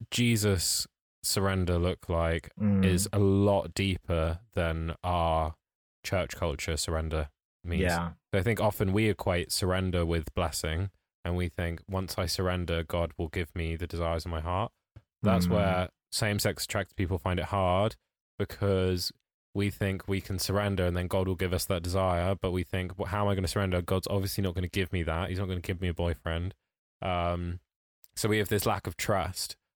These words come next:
Speaker 1: whilst a
Speaker 2: Mm.
Speaker 1: heterosexual person doesn't need to experience that pain, which is fine for them.
Speaker 2: No, that makes sense. And listener, if you're hearing us, we know it's hard. Um, we know it's, it's, it's a struggle.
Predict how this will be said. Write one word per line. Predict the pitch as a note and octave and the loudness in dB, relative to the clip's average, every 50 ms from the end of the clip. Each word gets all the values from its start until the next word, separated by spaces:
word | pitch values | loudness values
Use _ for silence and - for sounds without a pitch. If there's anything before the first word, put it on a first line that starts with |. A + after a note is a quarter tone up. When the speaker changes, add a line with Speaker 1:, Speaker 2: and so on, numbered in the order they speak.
| _ - | _ -2
Speaker 1:
whilst | F#2+ F2+ F2+ F2+ - - | 0 0 0 0 -2 -2
a | - | 0
Speaker 2:
Mm. | A2 A2 G#2+ G#2+ G2+ G2+ G2+ G2 F#2+ F2+ E2 - _ - | 0 2 2 2 2 2 4 4 2 2 0 -4 _ -10
Speaker 1:
heterosexual | - - - G2 F2 - G#2 F#2+ - | -6 -2 -2 -2 0 0 0 0 0
person | - F#2 F2+ F2+ - F#2+ F#2 | 2 0 0 0 0 -2 -4
doesn't | E2+ - F#2 F2+ F#2 | -2 -2 -2 0 0
need | F#2 F2+ - | 0 0 0
to | - | -2
experience | F#2 - - - A2 G2 G2 F#2+ F#2 E2 D2 - | -4 -6 -4 -2 0 2 2 2 2 0 -2 -4
that | - E2+ C#2 - | -4 -4 -4 -4
pain, | - F2 E2 D#2+ D2+ D#2+ F#2 - _ _ _ _ _ _ _ - | -4 -4 -4 -4 -4 -6 -10 -16 _ _ _ _ _ _ _ -8
which | F#2+ F2 - - | -8 -6 -6 -6
is | F2+ - - | -10 -8 -4
fine | - F2+ E2+ E2 D#2+ D#2+ D#2+ D#2 - - - | -2 -2 0 0 -2 -4 -6 -8 -12 -14 -12
for | - | -6
them. | E2 E2 D#2 D2+ D2+ D#2 _ _ _ _ _ _ _ _ _ _ _ _ _ _ - | -4 -4 -4 -4 -6 -10 _ _ _ _ _ _ _ _ _ _ _ _ _ _ -4
Speaker 2:
No, | B2 A#2+ A#2 B2+ D3 D#3 | 0 2 4 6 6 6
that | C#3 B2 A#2 | 6 6 4
makes | C3+ B2+ G#2+ - | 4 2 2 2
sense. | - C#3+ B2+ A2+ A2 - - C3 | 2 2 2 2 2 0 0 2
And | C3+ C#3 | 4 4
listener, | D3 E3 D#3+ D#3+ - E3+ E3+ E3+ E3 D3+ | 6 6 6 4 4 4 4 6 6 6
if | D3 C#3+ | 4 4
you're | D3+ D3+ C#3+ | 4 4 4
hearing | C3+ C#3+ D#3+ D#3 D#3 D#3+ D#3+ E3 E3 E3 E3+ - - - _ _ _ _ _ - - | 4 4 6 8 10 10 10 10 8 6 4 0 -14 -20 _ _ _ _ _ -4 2
us, | C#3+ D3 C#3+ D3 C#3 - - | 6 6 8 8 6 4 4
we | D3 C3+ C3 | 4 6 6
know | C3+ B2+ B2+ C3 | 6 8 6 6
it's | C3+ C3 - | 6 4 4
hard. | - C3+ B2+ B2 B2 B2+ C3 B2+ - _ _ _ _ _ - | 4 6 6 8 8 6 4 2 -2 _ _ _ _ _ 0
Um, | A2+ A2 A2 G#2+ G#2 G#2 G#2 G2+ G2+ G#2 - _ _ _ _ _ - | 2 4 6 6 6 4 2 0 -2 -6 -8 _ _ _ _ _ -2
we | A#2 A#2 | 0 2
know | A#2+ A#2 A2+ G#2+ A2 A2+ | 4 4 4 6 6 4
it's, | A2+ G#2 - - - | 4 2 0 -4 -4
it's, | - A#2 G#2 - - | -4 -4 -4 -4 -6
it's | - A#2+ G2+ - G#2+ | -8 -6 -6 -4 -4
a | G2+ | -4
struggle. | - - - A2 G#2+ A2 A#2+ B2 A#2+ C3 C3+ C3+ - | -2 0 0 0 0 2 2 4 4 4 2 0 -4